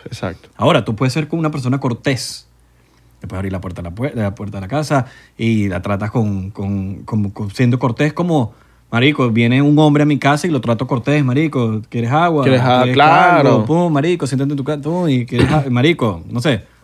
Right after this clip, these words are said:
Speaker 2: lo hace sentir cortés. Pero creo que la palabra de caballerismo,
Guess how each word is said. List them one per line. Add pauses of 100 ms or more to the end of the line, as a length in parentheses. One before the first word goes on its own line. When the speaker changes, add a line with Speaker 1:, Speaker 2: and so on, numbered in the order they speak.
Speaker 2:
lo
hace
sentir
cortés. (640)
Pero
creo
que
la
palabra
de
caballerismo,